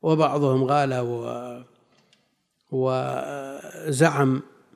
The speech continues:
ونسب للسلف زورا وبهتانا أنهم يفوضون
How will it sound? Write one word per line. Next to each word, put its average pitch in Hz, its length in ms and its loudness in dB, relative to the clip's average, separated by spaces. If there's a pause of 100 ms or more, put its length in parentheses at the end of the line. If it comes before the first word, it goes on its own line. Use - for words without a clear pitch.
(440)
ونسب 135 540 2
للسلف 120 680 -2 (560)
زورا 123 500 0
وبهتانا 117 800 -6 (600)
أنهم 127 340 2
يفوضون 120 760 -2